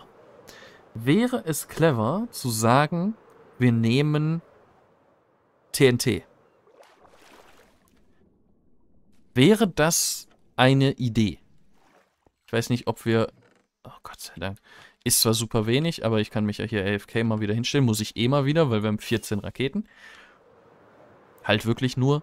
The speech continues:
vierzehn Raketen. Und wir haben ja jetzt ganz viel Sand. Ja, das ist ja auch,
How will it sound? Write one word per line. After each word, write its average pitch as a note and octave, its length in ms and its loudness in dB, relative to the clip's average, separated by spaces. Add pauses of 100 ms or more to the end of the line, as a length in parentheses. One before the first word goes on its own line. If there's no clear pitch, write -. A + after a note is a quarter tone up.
vierzehn C3+ 420 -4
Raketen. C#3+ 400 -8 (840)
Und C#3 140 8
wir C#3 80 10
haben B2+ 100 8
ja B2+ 80 8
jetzt A2 140 6
ganz A2 160 2
viel A2 140 -2
Sand. G#2 360 -4 (1000)
Ja, A#2 100 0
das B2 160 0
ist - 160 -6
ja - 140 -12
auch, - 260 -8